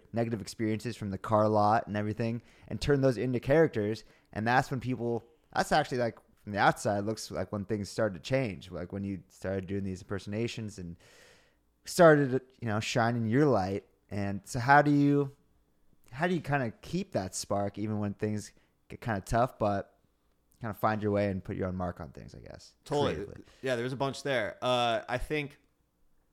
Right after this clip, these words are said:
Speaker 2: well, for one, yeah, that's a good point that I, it wasn't as much that, and again, same thing like with England, it wasn't like a switch went off as much. I was always on the same kind of, I always wanted to make the best for myself,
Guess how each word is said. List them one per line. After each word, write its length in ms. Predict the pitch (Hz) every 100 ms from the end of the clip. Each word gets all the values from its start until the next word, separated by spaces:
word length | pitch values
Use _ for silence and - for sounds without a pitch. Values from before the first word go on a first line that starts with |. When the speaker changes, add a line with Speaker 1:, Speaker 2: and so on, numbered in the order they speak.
| _ _ -
Speaker 2:
well, 160 | 131
for 160 | - 139
one, 640 | 113 131 160 139 117 117 - _ _ _ -
yeah, 260 | 123 110
that's 160 | 107 -
a 40 |
good 140 | 131 104
point 320 | 117 110 107
that 160 | 117 113
I, 180 | 110 - _ _ _ _ _ _ _ _ _
it 100 | 147
wasn't 340 | 160 185 208 196
as 80 |
much 160 | 165 165
that, 160 | 160 -
and 120 | 165
again, 400 | 160 156 185 135
same 200 | - 151
thing 120 | 151
like 100 | 147
with 140 | 135 131
England, 320 | 131 151 160
it 60 | 135
wasn't 280 | 156 170
like 160 | 151 143
a 60 | -
switch 480 | - - 123 -
went 160 | 120 120
off 340 | 127 151 - -
as 200 | 135 135
much. 260 | 156 156 -
I 80 | 127
was 140 | 131
always 400 | 143 139 147 131
on 160 | 135 127
the 100 | 117
same 460 | - 123 113 117
kind 240 | 117 117 107
of, 80 | 101 _ -
I 60 | -
always 200 | 151 143
wanted 200 | 160 151
to 60 |
make 200 | 135 131
the 80 | -
best 340 | 113 120 113 -
for 140 | 107
myself, 540 | 95 95 - 82 87